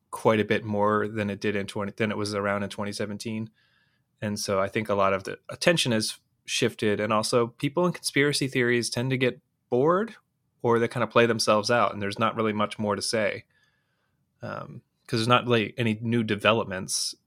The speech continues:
Uh, people are just saying the same things, and, you know, they're looking at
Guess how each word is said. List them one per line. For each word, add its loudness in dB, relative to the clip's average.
Uh, -4
people -2
are 0
just -2
saying 0
the -6
same -4
things, -6
and, -12
you -8
know, -6
they're -4
looking 0
at -2